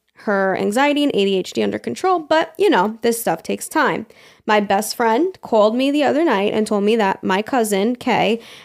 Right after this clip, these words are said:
had told some girls at school that she was gay. My friend's daughter knows a lot of kids from middle school, and that's how she knew.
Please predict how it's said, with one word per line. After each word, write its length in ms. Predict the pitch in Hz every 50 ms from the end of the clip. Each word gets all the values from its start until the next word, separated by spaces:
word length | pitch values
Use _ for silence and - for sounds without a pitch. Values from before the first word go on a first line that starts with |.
| _
had 720 | - - 233 214 202 202 202 202 202 202 202 - - - -
told 320 | - - 254 247 269 262
some 260 | - - 254 240 262 285
girls 300 | 302 247 220 220 233 254
at 120 | 269 -
school 360 | - - - 208 185 190 208
that 100 | 226 226
she 160 | 226 - 190
was 180 | - - 214 -
gay. 380 | - 415 466 - - - - _ _ _ - - - _ -
My 180 | 214 190 185
friend's 360 | 202 - - 196 160 156 - -
daughter 500 | - 277 302 320 330 330 339 339 339 - -
knows 300 | 262 254 226 226 254 269
a 60 | 285
lot 340 | 262 247 226 226 - - -
of 100 | 277 -
kids 480 | - - 240 190 185 196 208 - - _
from 220 | - - 208 185 202
middle 240 | 220 247 247 247
school, 320 | 247 - - - 185 185 -
and 180 | - 220 214
that's 260 | 180 156 175 - - -
how 260 | - - 101 - 202
she 300 | 196 - - - 190 202
knew. 380 | 220 262 330 302 202 - -